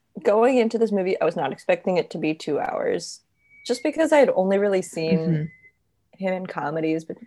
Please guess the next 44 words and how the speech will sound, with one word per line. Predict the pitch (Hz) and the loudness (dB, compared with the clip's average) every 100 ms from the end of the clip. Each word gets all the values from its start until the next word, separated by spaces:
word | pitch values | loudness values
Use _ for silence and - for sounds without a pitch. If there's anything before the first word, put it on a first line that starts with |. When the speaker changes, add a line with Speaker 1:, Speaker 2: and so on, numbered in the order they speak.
| - | -10
Speaker 1:
like, | 170 - | -10 -2
Harold | 175 160 | -2 -2
and | 160 | -4
Kumar | 175 - - - | -10 -10 -10 -12
and | - 196 208 | -12 -10 -12
Sunnyside, | - - - - - - - | -10 -10 -10 -12 -8 -8 -8
and | - - - | -10 -12 -8
Speaker 2:
Yeah. | - 135 - - - - _ _ _ _ _ - - | -4 -4 -4 -12 -16 -16 _ _ _ _ _ -20 -6
Speaker 1:
that | 185 175 | -4 -2
was | 175 | -2
mostly | 185 196 | -2 0
what | 190 | 2
I | 190 | 2
knew | 190 196 | 0 -2
him | 196 196 | -4 -4
for, | - 202 202 196 _ | 0 2 0 -4 _
but | - 185 220 - - _ _ _ _ _ _ _ _ _ _ _ _ _ | -10 -8 -6 -6 -8 _ _ _ _ _ _ _ _ _ _ _ _ _
he | 175 202 | -10 -8
was | 214 | 0
great | 233 285 | 2 2
in | 214 | 0
this, | 185 - | -2 -2
and | 170 | -2
obviously | - 156 170 226 | -2 -2 4 4
<laughs> | |
this | 214 | 6
is | 247 262 | 4 6
a | |
drama. | 240 233 226 | 6 6 6
It | 254 | 4
also, | 247 254 311 | 4 0 0
I | 302 262 | 2 0
saw | 262 285 | 4 2
Speaker 2:
Mm-hmm. | 180 | 4
Speaker 1:
somewhere | 175 - 208 185 - | 2 2 0 -4 -4
written | 185 170 175 | 0 0 0
that | 156 | 0
it | 151 | 0
was | 165 | -4
categorized | - 160 151 175 185 175 | -6 -4 -4 -2 -2 -4
as | 196 | -4
a | 180 | -2
drama | - - 170 | -2 -4 -6
slash | - 180 175 | -6 -8 -8